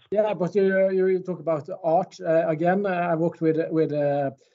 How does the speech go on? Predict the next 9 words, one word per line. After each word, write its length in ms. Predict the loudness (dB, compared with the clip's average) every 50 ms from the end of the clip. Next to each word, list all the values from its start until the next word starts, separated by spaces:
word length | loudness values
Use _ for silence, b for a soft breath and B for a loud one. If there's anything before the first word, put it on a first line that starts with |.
| _ _ _ _ _ _ _ _ _ _ -2
with 120 | -2 2
developers 840 | 4 4 6 6 6 4 4 4 4 4 4 2 -2 -12 -16 -14 -8 -4
who 120 | -2 -2
developed, 540 | -2 0 2 4 4 4 4 2 0 -2 0 2
uh, 600 | 2 4 4 4 4 2 2 2 2 2 0 -2
one 340 | -4 -6 -2 2 2 4 4
in, 360 | 4 2 2 2 0 0 0
in 140 | 0 0 2
banking, 560 | 4 4 6 6 4 2 2 2 2 2 2